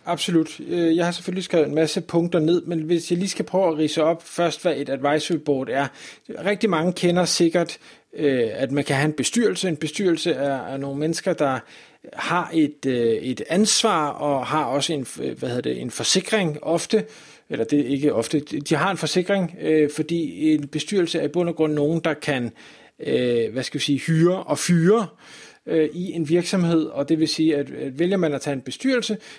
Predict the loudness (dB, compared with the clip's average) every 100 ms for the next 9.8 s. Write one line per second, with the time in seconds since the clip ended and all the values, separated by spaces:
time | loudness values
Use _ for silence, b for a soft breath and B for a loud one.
0 | B 0 2 2 2 2 2 2 2 0
1 | 2 2 2 0 0 2 4 4 0 0
2 | -2 -8 -2 -2 0 2 2 2 2 0
3 | 0 -2 -4 -4 -4 -8 -8 -6 -6 -6
4 | -4 0 0 0 0 0 -2 0 0 0
5 | -2 -2 0 -2 -2 -2 0 0 0 -2
6 | -4 -4 -4 2 2 2 2 0 0 B
7 | B B _ 0 2 2 0 0 0 2
8 | 2 2 2 2 0 -2 -6 -6 -4 0
9 | 0 0 -2 0 -2 -4 -2 -4